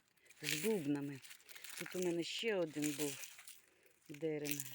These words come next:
з червоними пагонами. Ай, да я забула, як він називається. То оцей вижив, а той не захотів жити.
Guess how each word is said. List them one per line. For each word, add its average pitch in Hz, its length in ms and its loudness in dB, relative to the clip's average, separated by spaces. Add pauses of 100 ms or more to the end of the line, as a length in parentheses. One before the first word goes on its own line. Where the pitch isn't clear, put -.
з - 200 -10
червоними 156 720 0
пагонами. 143 600 -4 (180)
Ай, 185 120 -6
да 139 200 -10
я 135 80 -8
забула, 135 360 -8
як 123 160 -10
він 131 80 -6
називається. 120 600 -6 (720)
То 185 140 0
оцей 185 400 4
вижив, 180 540 2 (2500)
а 202 100 -2
той 202 240 4
не 190 140 6
захотів 175 560 2
жити. 165 440 2